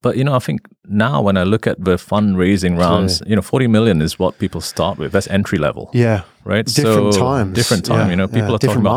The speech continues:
Speaker 2: market.
Speaker 1: hundreds of millions of
Speaker 2: Right.
Speaker 1: dollars of rounds. Um, so,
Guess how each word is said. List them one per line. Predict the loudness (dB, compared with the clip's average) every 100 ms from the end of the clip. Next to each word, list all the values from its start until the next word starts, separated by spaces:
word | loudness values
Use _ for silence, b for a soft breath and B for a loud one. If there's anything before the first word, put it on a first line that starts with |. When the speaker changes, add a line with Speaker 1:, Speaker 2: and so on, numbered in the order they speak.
| -2
Speaker 2:
market. | -2
Speaker 1:
hundreds | 0 0 0
of | 0
millions | 0 2 2
of | 2
Speaker 2:
Right. | 0 -2
Speaker 1:
dollars | -4 -4 -2 -4
of | -2
rounds. | -2 -2 -4 -6
Um, | -4 0 0 -2 -8 B B B
so, | -4 0 4 4 2